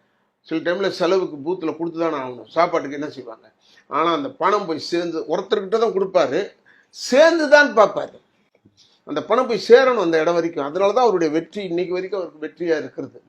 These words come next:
இந்த பகுதிக்கு ஆண்டிப்பட்டி, இந்த பக்கத்துல, அஹ், மூணு நாள் பிரச்சாரம் முடிச்சுட்டேன், வந்துட்டேன்.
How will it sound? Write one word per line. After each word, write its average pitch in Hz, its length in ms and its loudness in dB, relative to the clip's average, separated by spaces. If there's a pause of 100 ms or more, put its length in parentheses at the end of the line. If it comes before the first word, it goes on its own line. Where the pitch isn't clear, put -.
(1200)
இந்த 226 240 4
பகுதிக்கு 202 760 0
ஆண்டிப்பட்டி, 180 420 -4
இந்த 190 260 -6
பக்கத்துல, 180 680 -4 (480)
அஹ், 170 160 -4
மூணு 175 260 -4
நாள் 165 380 -4
பிரச்சாரம் 139 580 -6
முடிச்சுட்டேன், 170 380 -6
வந்துட்டேன். 135 320 -10